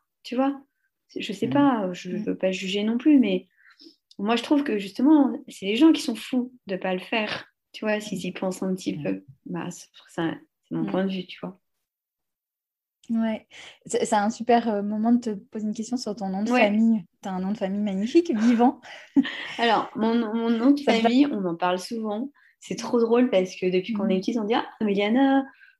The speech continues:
Speaker 1: en fait, j'ai deux histoires sur mon prénom et mon nom, tu vas voir. Euh, on me dit
Speaker 2: Mm.
Speaker 1: toujours, « Ah, Liana, tu portes super bien ton nom, Vivant », parce que je sais pas, souvent on me dit, « T'es quand même dynamique, et cetera. »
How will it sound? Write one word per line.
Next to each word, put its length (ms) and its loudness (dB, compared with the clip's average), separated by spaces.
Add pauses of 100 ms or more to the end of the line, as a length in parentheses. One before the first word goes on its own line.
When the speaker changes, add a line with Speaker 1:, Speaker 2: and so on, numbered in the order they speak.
(320)
Speaker 1:
en 60 -6
fait, 180 4
j'ai 120 0
deux 120 6
histoires 360 4
sur 120 -6
mon 60 -2
prénom 320 6
et 100 6
mon 160 0
nom, 120 -6 (140)
tu 140 -10
vas 80 -4
voir. 260 -12 (520)
Euh, 300 0
on 100 -4
me 40 -6
dit 320 0
Speaker 2:
Mm. 40 -4
Speaker 1:
toujours, « 260 -2
Ah, 100 6
Liana, 440 0
tu 120 -8
portes 200 -10
super 360 0
bien 140 -2
ton 140 2
nom, 220 6
Vivant », 540 2
parce 140 -14
que 180 -12
je 140 -14
sais 80 -20
pas, 160 2
souvent 220 -6
on 40 -2
me 40 0
dit, « 140 -8
T'es 120 -2
quand 120 -4
même 120 2
dynamique, 600 -2
et 40 -14
cetera. » 400 -6